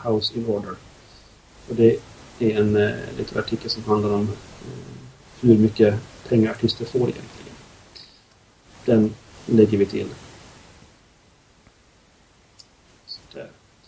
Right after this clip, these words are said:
Ehm, sen hade jag faktiskt ett apptips också. Och det är relaterat till det jag såg inom, om kaffe. Det är så här att Jon Nyström har en kaffeapp.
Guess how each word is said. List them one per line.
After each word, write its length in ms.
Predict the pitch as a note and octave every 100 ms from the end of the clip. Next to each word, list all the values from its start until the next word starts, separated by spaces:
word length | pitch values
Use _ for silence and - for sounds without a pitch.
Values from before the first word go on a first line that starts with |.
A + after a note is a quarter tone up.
| _ - _ _ _ _ - -
Ehm, 540 | A#2+ A2 G#2+ G#2 G#2 - _ -
sen 180 | - D3+
hade 120 | G3+
jag 120 | E3+
faktiskt 500 | E3+ D#3+ - - - _
ett 160 | D#3 C#3+ -
apptips 560 | F3+ - - C4+ -
också. 300 | G#3 - - - - -
Och 120 | C#3
det 80 | F3
är 40 |
relaterat 540 | F3 D3 C3+ D3 A2 -
till 160 | A#2+
det 80 | A#2
jag 120 | B2
såg 220 | A#2+ B2 B2
inom, 320 | A#2+ A#2+ A#2+ - -
om 160 | A2+
kaffe. 420 | - F#3 - F#3+ - _ _ _ _ _ _ _ _ _ -
Det 60 | B2+
är 40 |
så 120 | C3 B2+
här 120 | A2
att 140 | G#2+
Jon 360 | A#2+ A#2+ E3 D3
Nyström 640 | C#3+ E3+ - G#3+ B2+ G#2+ -
har 200 | A#2+ A2
en 100 | A2+
kaffeapp. 640 | A2 F#3 - - F3+ -